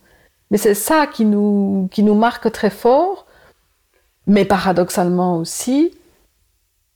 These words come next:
même, alors ça, ça divise les choses, je veux dire. On, d'une part, il y a cette beauté intérieure, bien sûr, qui devrait suffire à elle-même.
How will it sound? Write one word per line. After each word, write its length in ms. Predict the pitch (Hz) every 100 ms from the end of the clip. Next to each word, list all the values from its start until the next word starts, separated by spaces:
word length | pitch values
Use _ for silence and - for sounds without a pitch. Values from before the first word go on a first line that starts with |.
| _
même, 600 | 190 226 233 233 220 208 170
alors 240 | 185 190
ça, 120 | 190 -
ça 160 | - 208
divise 420 | 196 226 302 226
les 100 | 208
choses, 320 | - 180 175
je 60 | 180
veux 80 |
dire. 260 | 180 180 185
On, 140 | 180 175 -
d'une 260 | 156 202 202
part, 160 | 226
il 40 | 208
y 20 |
a 40 |
cette 180 | 185 175
beauté 220 | 170 180
intérieure, 560 | 180 175 170 165 165 165
bien 160 | 165 156
sûr, 480 | - 151 147 - _ _ _ -
qui 60 | 190
devrait 240 | 185 196
suffire 440 | - 208 202 202 185
à 100 | 180
elle-même. 500 | 175 180 190 202